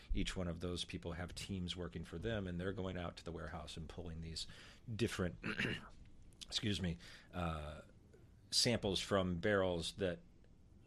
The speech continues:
are meeting the directions that they've been given. They take that back to, uh, their boss. He blends them together, takes it to his boss, or she, uh, takes it to their boss, and, uh, then the master blender puts everything together.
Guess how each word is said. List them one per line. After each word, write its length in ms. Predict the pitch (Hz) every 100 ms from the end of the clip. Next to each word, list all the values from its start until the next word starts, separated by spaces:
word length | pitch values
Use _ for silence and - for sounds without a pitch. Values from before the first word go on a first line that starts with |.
| -
are 200 | 95 87 82 - - - - - - -
meeting 440 | 143 120 110 104 101
the 60 |
directions 480 | 90 98 95 - 90
that 100 | 87
they've 160 | 98 98
been 100 | 95
given. 280 | 92 90 87
They 120 | 95
take 260 | - 101 -
that 180 | 90
back 280 | - 95 -
to, 340 | - 98 90 85 - - - - -
uh, 220 | 85 80 78
their 180 | 117 120
boss. 400 | 104 101 92 -
He 160 | 117
blends 320 | 104 101 95
them 160 | 104 92
together, 380 | 95 87 90 87
takes 300 | 92 85 -
it 100 | 71
to 60 |
his 260 | 80 127 110
boss, 340 | 101 95 92 -
or 100 | 104
she, 320 | - 92 90 - - - -
uh, 240 | 80 73 71
takes 240 | - 90 85
it 60 |
to 60 | 82
their 180 | 85 110
boss, 380 | 90 87 - - -
and, 420 | 90 85 85 - -
uh, 300 | 80 76 76
then 140 | - 87
the 60 |
master 480 | 87 85 92 92 -
blender 380 | 87 92 87 82
puts 240 | - 85
everything 400 | - 82 80 82
together. 400 | 78 78 87 85